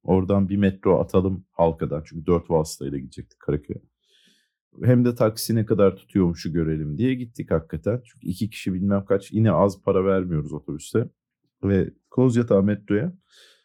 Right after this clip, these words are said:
aşağıya indik. Ben genelde merdivenden iner inmez ilk soldan girip metroya, o beklenilen alana ulaşmayı sevmiyorum.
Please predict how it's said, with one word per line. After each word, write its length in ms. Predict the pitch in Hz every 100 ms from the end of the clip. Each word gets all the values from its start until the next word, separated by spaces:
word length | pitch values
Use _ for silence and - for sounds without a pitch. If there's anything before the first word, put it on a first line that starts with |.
| _ _ -
aşağıya 440 | 156 - 131 123
indik. 480 | 135 147 151 - _ _ _ _ _ _ 117
Ben 200 | 120 127
genelde 340 | 123 120 117
merdivenden 600 | 117 117 117 123 123 120
iner 200 | 123 123
inmez 540 | 117 113 110 107 - -
ilk 200 | 107 -
soldan 560 | - 101 98 104 104
girip 220 | 98 98 98
metroya, 600 | 95 95 98 98 90 - _
o 260 | 87 85 76
beklenilen 520 | 90 - 95 92 92
alana 340 | 92 87 90 90
ulaşmayı 380 | 90 90 92
sevmiyorum. 640 | 95 95 98 85 78 107